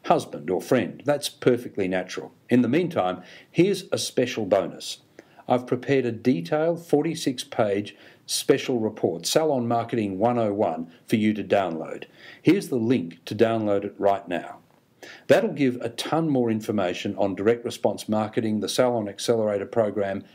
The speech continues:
and W S M. Victor Kiam, the famous businessman and former owner of Remington, once said that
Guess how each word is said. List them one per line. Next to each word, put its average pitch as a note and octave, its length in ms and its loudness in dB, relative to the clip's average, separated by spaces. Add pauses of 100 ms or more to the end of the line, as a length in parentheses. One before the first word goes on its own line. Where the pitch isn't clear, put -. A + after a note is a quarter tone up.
(260)
and A#2 260 2
W F#2+ 380 2
S F2+ 160 -4
M. - 280 -4 (920)
Victor D#3+ 380 0
Kiam, A2+ 640 0
the F#2+ 80 -2
famous A#2+ 460 0
businessman A#2 640 -2
and G2 160 -4
former A2 380 0
owner G#2+ 320 -2
of F2+ 80 -6
Remington, A#2 440 0
once A#2 280 0
said A2 220 0
that G2+ 180 -4